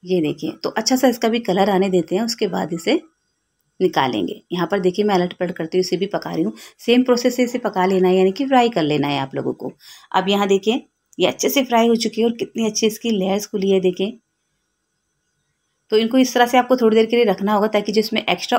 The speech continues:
ऑयल होगा ना वो निकल के आ जाएगा। तो जर में रखिएगा ताकि एक्स्ट्रा ऑयल आ जाए। यहाँ पर देखिए मैंने इस तरह से रखा था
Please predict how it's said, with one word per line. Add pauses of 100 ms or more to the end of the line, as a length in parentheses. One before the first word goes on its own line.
(120)
ऑयल
होगा
ना
वो
निकल
के
आ
जाएगा।
तो
जर
में
रखिएगा (400)
ताकि
एक्स्ट्रा
ऑयल
आ
जाए।
यहाँ
पर
देखिए
मैंने
इस
तरह
से
रखा
था